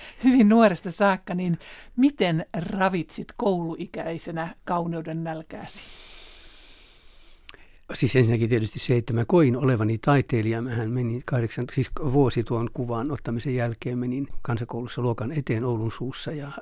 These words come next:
Speaker 2: ennen tunnin alkamista pyydin pie-, pientä <laughs> pu-, puhetaukoa tai t-, tilaa itselleni ja sanoin, että minulla on vain pieni informaatio. Tai mä varmasti sanaa informaatio käyttänyt, mutta tämmönen tiedotus, että tuota, haluan kertoa koko luokalle, että minä olen taiteilija.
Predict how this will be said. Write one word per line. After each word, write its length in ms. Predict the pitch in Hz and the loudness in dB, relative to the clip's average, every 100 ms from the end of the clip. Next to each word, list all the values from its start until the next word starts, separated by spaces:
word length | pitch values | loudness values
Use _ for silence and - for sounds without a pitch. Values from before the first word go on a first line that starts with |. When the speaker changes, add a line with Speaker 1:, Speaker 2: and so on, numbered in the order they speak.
| - | -4
Speaker 2:
ennen 280 | 120 113 143 - | -2 -2 -4 -2
tunnin 320 | 135 117 131 | 0 0 0
alkamista 500 | 120 110 120 - 107 | -2 -2 -6 -6 -6
pyydin 340 | 120 110 110 - | -4 -4 -4 -6
pie-, 160 | 123 - | -6 -4
pientä 680 | 143 90 - - - - - | -2 0 2 4 4 4 2
<laughs> 0 | - - - | 4 8 12
pu-, 140 | 254 - | 12 8
puhetaukoa 1080 | - 175 135 117 - 160 180 190 131 143 127 - - - - | 2 4 4 0 -2 0 4 4 2 -2 -2 -6 -16 -6 6
tai 140 | 139 | 6
t-, 380 | 113 143 127 135 | 8 4 2 4
tilaa 300 | 165 160 123 | 6 6 6
itselleni 480 | 139 - 131 123 123 | 4 2 2 4 2
ja 60 | |
sanoin, 120 | 120 123 | 2 0
että 140 | 117 | 0
minulla 200 | 127 117 | -2 0
on 60 | 117 | 0
vain 140 | 117 | 0
pieni 240 | 127 110 120 | 0 0 4
informaatio. 840 | 190 170 170 143 147 139 - 135 120 | 6 6 4 6 8 6 4 2 2
Tai 240 | 127 123 | -2 0
mä 180 | 113 117 | 0 -2
varmasti 260 | 120 107 - | -2 -4 -6
sanaa 200 | 113 117 | -4 -2
informaatio 640 | 135 120 110 113 107 120 | -2 0 0 2 0 0
käyttänyt, 360 | 113 110 - 113 | -4 -4 -4 -8
mutta 160 | 113 117 | -6 -6
tämmönen 280 | 110 107 - | -4 -6 -4
tiedotus, 760 | 170 180 151 117 113 120 - - - - - - - | 2 6 6 4 -2 -4 -6 -12 -16 -16 -16 -10 -4
että 160 | 110 - | -4 -2
tuota, 340 | 120 110 139 160 | -4 -2 -4 -2
haluan 300 | 123 113 107 | -2 -2 -2
kertoa 320 | - 113 120 117 | -2 -4 -4 -8
koko 260 | - 117 | -6 0
luokalle, 420 | 143 135 113 117 | 2 2 0 -4
että 180 | 107 - | -4 -4
minä 260 | 113 110 98 | -4 -4 -6
olen 220 | 104 98 | -10 -10
taiteilija. 720 | - - - - - - - | -6 -6 -6 -8 -8 -8 -10